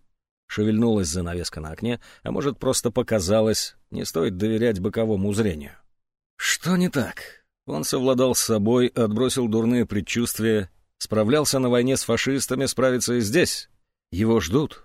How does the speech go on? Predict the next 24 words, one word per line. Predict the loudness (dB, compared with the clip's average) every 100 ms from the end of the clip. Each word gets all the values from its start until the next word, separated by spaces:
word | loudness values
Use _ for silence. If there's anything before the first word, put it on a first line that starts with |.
| _
уже | -6 2 4
несколько | 4 2 0 2
месяцев | 4 2 0 -2 -4
ждут. | -4 -6 -8 _ _ _ _ _ _ -2
А | 0
он | 2 0
полный | 0 0 0
кретин, | 0 0 0 -2 -6 -12 _ _
ходит | -2 2 2
вокруг | 2 2 2 2
да | 4
около, | 6 4 2 2
даже | 4 2 0
в | -2
кутузку | -2 0 0 -2 -4 -2
сумел | 0 4 4
загремять. | 4 4 4 0 -10 -20 _ _ _ _ _ _
Он | -2 -2
стучал | 0 2 4 2
в | 2
дверь, | 2 2 2
задыхаясь | 0 0 0 0 0 -2
от | -4 -2
волнения. | 0 2 2 0 -6 -16 -20